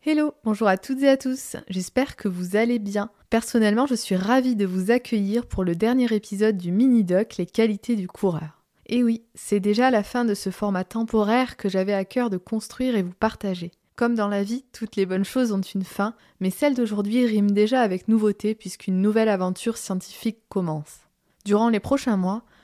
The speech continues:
je vous propose de plonger dans le monde de la nutrition sportive avec une invitée que j'apprécie particulièrement pour son contenu clair et détaillé, sa pédagogie, mais aussi son parcours sportif. Avant d'évoluer dans le trail, le triathlon et l'aviron rythmaient sa vie.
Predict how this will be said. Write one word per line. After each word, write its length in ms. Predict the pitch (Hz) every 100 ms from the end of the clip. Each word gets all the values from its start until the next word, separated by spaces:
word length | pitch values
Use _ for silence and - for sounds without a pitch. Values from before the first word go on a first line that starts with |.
| _
je 140 | - 208
vous 100 | 208
propose 400 | 240 233 320 233
de 80 |
plonger 540 | 185 - 277 277 269 262
dans 100 | 202
le 140 | 185
monde 280 | 185 247 247
de 80 | 202
la 140 | 165
nutrition 520 | 196 269 - 247 220
sportive 680 | 214 196 - - 208 254 247 -
avec 340 | 180 180 -
une 100 | 190
invitée 480 | 254 269 226 - 220
que 140 | 220
j'apprécie 480 | 185 185 - 190 -
particulièrement 880 | - 277 - 240 - 220 196 190 202
pour 200 | 220 202
son 200 | - 196
contenu 460 | - 214 - 196 175
clair 400 | - 277 302 254
et 100 | 208
détaillé, 560 | 208 - 165 170 220 - _
sa 180 | - 180
pédagogie, 720 | - 254 233 220 196 180 208
mais 220 | 196 180
aussi 320 | 233 - 277
son 160 | 269 185
parcours 480 | - 202 - 240 -
sportif. 640 | - 190 - 65 - _ _ _ _ _ -
Avant 260 | 185 202
d'évoluer 440 | 208 254 277 254 220
dans 120 | 196
le 100 | 185
trail, 460 | - 190 214 226 208 _
le 140 | 185
triathlon 640 | 180 - 262 220 - 233 240
et 80 | 190
l'aviron 540 | 214 220 214 226 240
rythmaient 340 | 214 - 202
sa 200 | 208 -
vie. 200 | 170 160